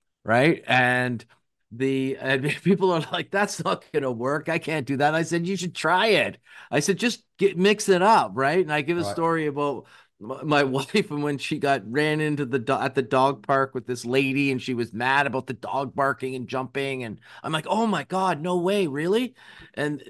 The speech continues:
Speaker 1: what happened next? Oh, this, that, and the other. "Oh my God, how did that make you feel?" Oh, blah, blah, blah. Oh my, really? Wow. Well, then what happened?" And, and, you know, and then at the end, she's like, "Oh, I'm so glad I was able to get this off my chest, honey." Right? And so it works, you know,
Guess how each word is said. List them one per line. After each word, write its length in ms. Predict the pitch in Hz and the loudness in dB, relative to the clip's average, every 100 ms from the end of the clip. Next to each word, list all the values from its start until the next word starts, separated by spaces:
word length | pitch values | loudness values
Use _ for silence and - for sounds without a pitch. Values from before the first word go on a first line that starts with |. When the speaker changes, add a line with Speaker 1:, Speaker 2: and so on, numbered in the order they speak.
| - | -6
Speaker 1:
what 200 | 160 208 | -2 2
happened 340 | 226 220 180 | 4 4 2
next? 440 | 196 220 135 - 143 | 2 2 -2 -6 0
Oh, 280 | 180 180 | 2 2
this, 260 | 135 156 - | 0 -6 -6
that, 140 | 139 | -8
and 80 | 143 | -6
the 80 | 143 | -6
other. 180 | 160 127 | -4 -2
"Oh 200 | 147 208 | 2 2
my 220 | 160 123 | 0 -6
God, 280 | - 185 160 | -6 -6 -2
how 120 | 175 | -2
did 120 | 190 | 0
that 180 | 156 214 | 2 2
make 200 | 214 - | 2 -2
you 60 | 135 | -6
feel?" 440 | - 127 107 90 - - _ | -4 -4 -2 -6 -12 -20 _
Oh, 160 | 113 156 | 0 0
blah, 220 | 120 120 | 0 -4
blah, 120 | 113 | -6
blah. 340 | 107 151 190 131 | -2 2 2 2
Oh 540 | 123 120 180 175 113 | -2 0 2 2 0
my, 500 | 107 113 147 180 123 - | -6 -8 -4 -2 -4 -12
really? 580 | 95 151 220 131 85 - | -4 2 2 2 -4 -10
Wow. 400 | 117 151 156 113 | -4 -2 -2 -2
Well, 220 | 131 139 | -2 0
then 200 | 160 220 | 0 0
what 120 | 202 | 0
happened?" 460 | 131 107 - 92 - - 165 - | 0 -4 -8 -14 -16 -18 -16 -8
And, 300 | - 139 131 | 0 2 2
and, 220 | - 156 160 | 2 4 6
you 60 | |
know, 140 | 156 151 | 6 4
and 140 | 156 | 2
then 100 | 175 | 0
at 80 | 175 | 0
the 140 | 160 | -2
end, 120 | 160 151 | -4 -6
she's 160 | 143 | -6
like, 140 | 151 143 | -4 0
"Oh, 80 | |
I'm 100 | 143 | -2
so 200 | 131 160 | 0 -2
glad 220 | 139 143 135 | 2 4 4
I 40 | |
was 120 | 123 | 2
able 140 | 135 127 | -2 -2
to 60 | |
get 180 | 123 127 | -2 -4
this 180 | 123 - | -6 -4
off 200 | 123 117 | -4 -4
my 140 | 117 | -8
chest, 360 | 110 135 120 - | -6 -4 -4 -6
honey." 220 | 113 95 | -8 -8
Right? 260 | 95 110 104 | -8 -8 -8
And 300 | 110 117 117 - - - | -10 -10 -10 -14 -20 -6
so 220 | - 147 | 2 2
it 60 | 147 | 6
works, 320 | 180 196 - | 4 4 0
you 300 | 160 139 165 | -8 -2 0
know, 220 | 143 123 | 0 -2